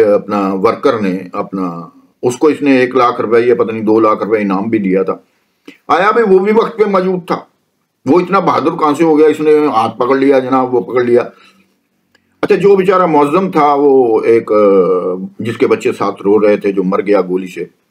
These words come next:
वो इनकी security guard की गोली से, अ, मरा। आप कहेंगे पुरानी बातें दोहरा रहा है, मगर ये जरूरी हैं, ये याद दहानी के लिए जरूरी हैं। उसका कोई बेचारा कोई पुरसाने हाल नहीं हुआ,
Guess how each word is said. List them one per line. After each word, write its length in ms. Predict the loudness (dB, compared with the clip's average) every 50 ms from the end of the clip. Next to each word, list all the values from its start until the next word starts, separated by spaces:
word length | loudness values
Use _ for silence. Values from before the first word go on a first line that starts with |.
| _ _ _ _ _ _ -2
वो 100 | 0 0
इनकी 240 | 0 0 0 -2 -2
security 340 | -2 0 0 2 2 2
guard 240 | 2 2 0 0 0
की 80 | -2 -2
गोली 260 | 0 2 2 2 0
से, 100 | 0 -2
अ, 320 | -2 -4 -4 -4 -4 -4 -2
मरा। 300 | 0 0 0 0 0 -2 -10 _ _ _ _ _ _ _ _ _ _ _ _ _ _ _ _ _ _ _ _ _ _ _ _ _ _ _ -6
आप 160 | -6 -4 -2 0
कहेंगे 240 | 0 0 2 0
पुरानी 320 | 0 2 0 0 0 0 2
बातें 300 | 2 0 2 0 0 0
दोहरा 220 | 2 2 2 2
रहा 100 | 0 0
है, 60 | 0
मगर 220 | 0 0 0 0 0
ये 100 | 0 0
जरूरी 420 | 2 0 0 2 2 0 0 0
हैं, 220 | -2 -2 -4 -8 _ _ _ _ _ _ _ _ _ _ _ _ _ _ _ _ _ _ _ _ _ _ _ _ _ _ -8
ये 120 | -2 -2 0
याद 300 | 2 2 2 2 2 0
दहानी 420 | 0 -2 -2 0 0 0 0 0
के 120 | 2 0 2
लिए 220 | 2 2 2 2
जरूरी 420 | 2 2 0 2 0 0 0 -2
हैं। 240 | -2 -4 -6 -12 -14 _ _ _ _ _ _ _ _ _ _ _ _ _ _ _ _ _ _ _ _ _ _ -6
उसका 240 | -6 -6 -2 0 0
कोई 200 | 2 4 2 2
बेचारा 400 | 2 0 0 0 2 2 2 0
कोई 240 | 2 0 0 0 0
पुरसाने 400 | -2 -4 -2 0 -2 0 0 0
हाल 220 | 0 0 0 0
नहीं 140 | -2 -2 -4
हुआ, 180 | -4 -4 -4